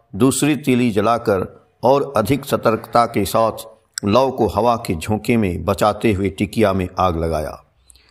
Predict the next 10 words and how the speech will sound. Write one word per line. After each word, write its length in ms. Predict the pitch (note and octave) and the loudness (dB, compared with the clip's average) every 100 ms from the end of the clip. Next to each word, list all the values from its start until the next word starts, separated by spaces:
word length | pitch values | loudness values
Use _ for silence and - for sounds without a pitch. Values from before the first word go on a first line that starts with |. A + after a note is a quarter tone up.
| _ _ - | _ _ -6
गड़गड़े 460 | F#2+ F#2+ G2 G2+ | 0 2 2 0
का 200 | G2 G2 | 0 0
नल 240 | F#2 F#2+ G2+ | 0 2 0
पकड़कर 600 | G2+ F#2 G#2 G2+ G2+ F#2 - - _ - | -2 -2 0 2 0 0 -4 -12 _ 0
एक 400 | A#2 C3 B2+ - | 2 2 -2 -2
कस 180 | C#3+ C#3 | 0 2
लेकर 460 | A#2+ G#2+ G2 G#2+ F#2+ - - - | 2 0 0 0 0 -4 -18 -14
धुआं 380 | F2+ G2 B2+ B2 | -4 0 2 2
छोड़ते 460 | A#2 G#2+ G2+ A#2+ F#2+ | -2 -2 0 2 2
हुए 240 | F#2+ F2 | 2 0